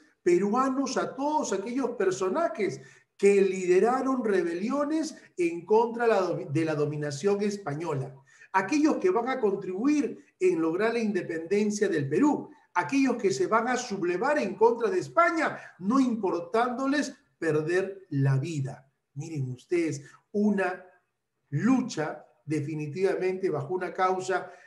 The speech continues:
justa y necesaria para todos los peruanos. Sí, señor, y el primer personaje, te dije,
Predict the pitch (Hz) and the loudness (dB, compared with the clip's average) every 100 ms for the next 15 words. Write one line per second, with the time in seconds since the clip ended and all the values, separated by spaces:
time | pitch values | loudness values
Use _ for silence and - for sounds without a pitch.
0 | _ _ - 277 247 - - 139 131 - | _ _ 0 4 4 2 -4 -6 -6 -8
1 | - 180 160 160 135 139 135 196 196 196 | -10 -6 -2 -2 -2 -4 0 0 2 2
2 | 190 143 135 135 170 165 165 156 135 139 | 0 -2 -4 -4 -2 -2 0 0 -2 -4
3 | 127 123 113 - - _ _ _ - 214 | -4 -6 -8 -16 -20 _ _ _ -4 0
4 | 214 220 269 262 - - - _ 196 233 | 2 4 4 2 -2 -12 -20 _ 0 4
5 | 226 214 208 208 294 330 320 233 208 208 | 4 4 2 2 2 0 0 0 0 0
6 | 202 233 240 226 208 196 202 - - | 0 2 0 -2 -2 0 -2 -4 -10